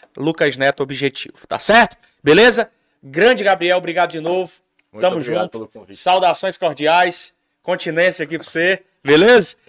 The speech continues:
Speaker 1: Tamo junto até depois do fim. Inclusive tem um parceiro seu, R M Go-, Games. Minhas continências direto do trigésimo quarto Pelotão, décimo sétimo Batalhão. Fosse honra, meu irmão. Seu colega aí de farda, seu irmão de farda.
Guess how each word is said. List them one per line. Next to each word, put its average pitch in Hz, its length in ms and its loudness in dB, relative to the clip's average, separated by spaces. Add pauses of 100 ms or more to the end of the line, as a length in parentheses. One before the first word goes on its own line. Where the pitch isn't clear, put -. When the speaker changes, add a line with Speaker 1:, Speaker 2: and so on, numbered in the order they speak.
(140)
Speaker 1:
Tamo 202 280 6
junto 185 280 0
até 190 100 2
depois 190 300 2
do 170 80 2
fim. 202 220 -2
Inclusive 190 360 -4
tem 254 100 -10
um 233 60 -12
parceiro 180 340 -2
seu, 175 160 0
R 175 260 4
M 165 140 -2
Go-, 143 240 -2
Games. 151 720 0 (380)
Minhas 180 300 -8
continências 190 1000 -10
direto 156 380 -8
do 156 100 -16
trigésimo 156 540 -6
quarto 160 300 -2 (320)
Pelotão, 196 580 0
décimo 170 560 -4
sétimo 180 400 -6
Batalhão. 165 640 -2 (380)
Fosse 202 380 -6
honra, 180 260 -10
meu 170 160 -14
irmão. 107 380 -20 (360)
Seu 170 200 -18
colega 143 480 -6
aí 139 160 -10
de 131 100 -18
farda, 139 460 -8
seu 160 200 -12
irmão 131 280 -10
de - 80 -20
farda. - 240 -8